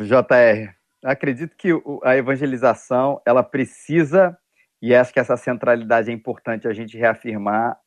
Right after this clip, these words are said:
a falar de Jesus Cristo crucificado, o nosso Salvador, que reconecta esse homem com Deus. E, e isso é um fato que a igreja não pode abrir mão em nenhuma hipótese, porque esse tem sido o anúncio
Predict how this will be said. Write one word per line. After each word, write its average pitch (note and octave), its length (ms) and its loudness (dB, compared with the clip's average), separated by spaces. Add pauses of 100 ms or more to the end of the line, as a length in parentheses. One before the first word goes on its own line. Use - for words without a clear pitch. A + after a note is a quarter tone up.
a B2+ 140 2
falar C3 640 2 (140)
de C3+ 240 -8
Jesus B2 600 -2
Cristo C3+ 540 -6
crucificado, A#2 1120 0 (400)
o A2+ 100 -6
nosso B2+ 300 0
Salvador, A#2 760 0 (380)
que C3 100 0
reconecta B2+ 920 2
esse B2+ 360 -6
homem C3 360 -2
com C3 220 -12
Deus. G#2+ 400 -4 (920)
E, B2+ 360 6
e B2+ 260 2
isso D3 180 2
é D3+ 40 4
um C#3 80 0
fato C#3+ 360 0
que - 80 -6
a C#3+ 60 4
igreja C3 240 -4
não D3+ 100 -4
pode C#3+ 240 2
abrir C3+ 200 0
mão C#3 180 -4
em D3+ 140 -6
nenhuma D3+ 400 -4
hipótese, B2 580 0
porque B2 300 -8
esse C#3 120 -6
tem C3+ 180 -4
sido D3 360 -6
o D3 60 4
anúncio C#3 760 -2